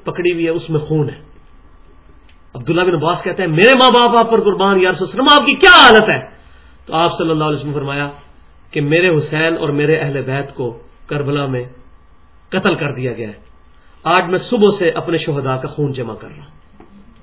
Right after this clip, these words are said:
یہ برزخ کا معاملہ ہے، یہ نہیں کہ آپ وہاں تشریف لے آئے تھے، یہ برزخ کا معاملہ ہے، کیونکہ جو شہید ہوتا ہے وہ مرتے ہی جنت میں پہنچ جاتا ہے، اور قیامت والے دن وہ اپنے خون کے ساتھ اٹھے گا۔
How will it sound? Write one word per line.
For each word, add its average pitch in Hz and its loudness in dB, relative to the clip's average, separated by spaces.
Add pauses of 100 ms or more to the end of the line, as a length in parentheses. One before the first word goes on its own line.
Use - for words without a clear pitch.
(1600)
یہ 175 0
برزخ 196 0
کا 180 -4
معاملہ 147 -4
ہے، - -18 (220)
یہ 180 2
نہیں 254 0
کہ 247 2
آپ 202 2
وہاں 175 0
تشریف 151 -4
لے 135 -2
آئے 120 -6
تھے، - -14 (680)
یہ 165 0
برزخ 151 -2
کا 135 -8
معاملہ 82 -14
ہے، - -20 (920)
کیونکہ 165 -4
جو 175 2
شہید 175 2
ہوتا 226 6
ہے 214 2
وہ 180 -2
مرتے 165 0
ہی 156 0
جنت 143 0
میں 131 -6
پہنچ 120 -6
جاتا 98 -14
ہے، - -20 (320)
اور 190 -2
قیامت 262 4
والے 233 6
دن 220 6
وہ 214 4
اپنے 196 0
خون 247 2
کے 185 2
ساتھ 135 -4
اٹھے 107 -12
گا۔ - -20